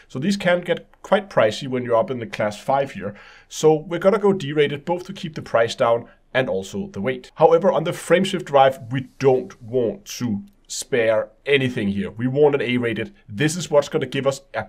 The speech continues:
good jump range, meaning we can get around the galaxy a lot quicker with a lot fewer jumps. Yes, this is an expensive module, but trust me,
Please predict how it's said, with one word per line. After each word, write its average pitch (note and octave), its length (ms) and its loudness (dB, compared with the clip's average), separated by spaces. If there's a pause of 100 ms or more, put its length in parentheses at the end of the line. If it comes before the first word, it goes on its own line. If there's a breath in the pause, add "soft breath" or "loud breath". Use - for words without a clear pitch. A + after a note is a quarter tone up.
(100)
good D#3 320 0
jump B2 280 2
range, A#2 280 0
meaning B2 280 -4
we A2 80 -6
can A2 160 -10
get C#3 160 2
around B2 300 2
the A#2+ 60 -6
galaxy A2+ 540 -2 (300 loud breath)
a C#3+ 80 4
lot A2+ 520 0
quicker A2+ 320 -2
with G#2 240 -8
a A2 60 -6
lot G2 260 -2
fewer - 320 -12
jumps. G2+ 460 -2 (340 soft breath)
Yes, D3+ 280 2
this F3+ 160 -6
is E3+ 100 -10
an F#3 80 -6
expensive F3 420 -2
module, D3 440 -2 (200 soft breath)
but G#2+ 140 -8
trust B2+ 340 0
me, A#2 200 -10